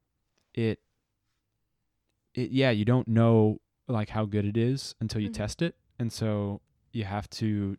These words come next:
Speaker 1: do the training set and then you do the testing set. And so you set aside a certain amount of new data that it hasn't seen before that's also labeled. Um, and then it,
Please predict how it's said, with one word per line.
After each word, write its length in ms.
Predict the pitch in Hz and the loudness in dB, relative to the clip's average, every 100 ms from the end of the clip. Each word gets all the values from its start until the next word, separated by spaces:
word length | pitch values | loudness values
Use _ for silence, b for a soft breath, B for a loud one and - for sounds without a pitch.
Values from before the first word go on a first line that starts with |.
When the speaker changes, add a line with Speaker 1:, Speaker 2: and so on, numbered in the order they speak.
| _ | _
Speaker 1:
do 140 | 127 117 | 2 2
the 80 | |
training 320 | 107 117 107 104 | 2 0 0 -2
set 340 | - 104 - _ - | -2 -4 -6 _ -4
and 120 | 113 | 0
then 80 | 104 | 2
you 100 | 101 | 0
do 360 | 101 98 95 92 | 0 0 -2 -6
the 80 | 101 | -10
testing 500 | - 107 - 87 85 _ _ | -10 -10 -10 -14 -14 _ _
set. 320 | - 104 76 - b b b b - | -12 -10 -10 -14 b b b b -12
And 100 | - | -4
so 100 | 113 | -4
you 100 | 107 | -2
set 200 | - 113 | -4 -4
aside 340 | - 110 104 | -4 -4 -4
a 40 | |
certain 260 | - 117 104 | -6 -4 -4
amount 280 | 104 104 104 | -4 -4 -4
of 320 | 101 95 - b b b b | -6 -8 -16 b b b b
new 280 | 110 101 104 | -2 2 2
data 300 | 101 98 101 | 0 -2 -2
that 120 | 98 | -4
it 100 | 101 | -4
hasn't 280 | 95 101 104 | -4 -4 -4
seen 240 | - 110 113 | -2 -2 0
before 480 | 113 135 123 135 - b b - | -2 -4 -2 -4 -8 b b -8
that's 160 | 110 | -2
also 260 | 107 107 110 | -2 0 -2
labeled. 480 | 104 104 107 110 - b b b b - | -2 -2 0 -4 -6 b b b b -8
Um, 480 | 98 95 95 95 - _ | -4 -4 -4 -6 -12 _
and 300 | 110 101 98 | -4 -2 0
then 240 | 98 95 98 | -2 -2 -6
it, 140 | 113 | -8